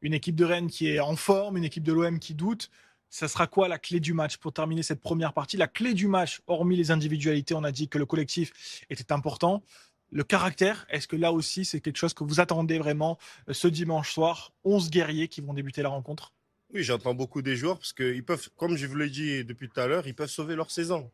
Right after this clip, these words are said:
Speaker 2: C'est, en, en un match, on peut oublier tout ce qui s'est passé ces dix derniers matchs. On peut se dire qu'ils ont eu du caractère le dernier match. Ils ont réussi à, à ramener quelque chose à l'Olympique de Marseille.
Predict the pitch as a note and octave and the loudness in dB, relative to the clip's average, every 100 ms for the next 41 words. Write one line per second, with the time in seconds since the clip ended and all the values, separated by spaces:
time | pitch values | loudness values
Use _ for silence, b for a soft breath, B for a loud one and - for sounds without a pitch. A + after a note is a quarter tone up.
0 | _ _ _ _ _ - B2+ C3+ C3 C3 | _ _ _ _ _ -6 -2 0 0 2
1 | B2+ B2 _ _ _ - C3 - _ _ | 0 -2 _ _ _ -8 -8 -10 _ _
2 | - - C3+ C3+ E3+ E3 F3+ E3 D3 D3+ | -20 -8 -4 2 2 2 0 -2 -4 -4
3 | D3 D3+ E3 D3+ - D#3 - C#3+ - C#3+ | -2 -2 -4 -10 -4 -2 0 0 -2 -4
4 | C#3 C3 B2 C#3+ D3 C#3 C#3 D#3 F#3 - | -4 -6 -6 -2 0 0 0 -2 -2 -8
5 | - _ - A2+ C#3 - C#3 E3 - C3+ | -14 _ -10 -4 -4 -4 -2 -2 0 0
6 | C#3 B2+ D#3 E3 - C#3+ C#3 C3+ C3+ C3+ | 0 0 0 -2 -2 -2 -2 -2 -2 -2
7 | C#3+ B2+ A2+ B2+ B2 C3+ - C3 B2 A#2+ | -4 -4 -4 -4 -2 -4 -2 -2 0 0
8 | A2+ C#3 C#3+ C#3 C3 C3+ B2+ C3 A#2+ B2 | 2 0 0 -4 -4 -4 -4 -2 0 2
9 | B2 A#2+ A#2+ A#2+ A#2+ - D#3+ F3 | 0 -2 -6 -4 -4 -2 -2 -2